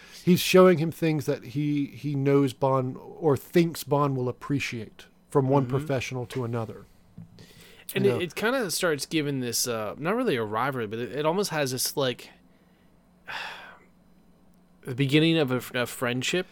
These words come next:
Speaker 2: feel
Speaker 1: It's,
Speaker 2: to it,
Speaker 1: it's
Speaker 2: which
Speaker 1: a rivalry,
Speaker 2: I, I thought was
Speaker 1: but
Speaker 2: kinda cool.
Speaker 1: Scaramanga sees them as, like, kindred spirits.
Speaker 2: Yeah, yeah.
Speaker 1: Yeah.
Speaker 2: So it's kinda neat. It's like you can kinda, like, see the,
Speaker 1: 'Cause
Speaker 2: the scales
Speaker 1: yeah,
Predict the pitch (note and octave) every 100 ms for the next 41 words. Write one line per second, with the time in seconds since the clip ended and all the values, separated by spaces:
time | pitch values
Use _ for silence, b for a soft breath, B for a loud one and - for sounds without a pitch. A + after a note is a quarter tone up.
0 | - - F#3 F#3+ F#3 G#3+ A3 F#3 C#3+ E3
1 | D3 D#3 G3+ G3 - F#3+ F#3+ F3 E3+ D3
2 | B2+ E3 F#3 D#3 D#3+ E3 D#3 - - D#3
3 | C#3+ D3+ C#3+ C3 C3+ - - D3 C3 B2
4 | - - B2+ G#2+ - - - - - _
5 | - - - C#3+ F3 D3 F2 - C3 C3+
6 | B2 C3 A#2 D#3 E3 - G#3+ G#3+ F#3+ D3
7 | C#3+ F#3+ F#3 F3 E3 E3+ F#3+ G3 D#3+ D3
8 | C3+ C3 - E3+ E3+ E3 C#3+ C#3 C3 B2
9 | - b b b b D3+ C3 C3 E3 D#3
10 | C#3 A#2 -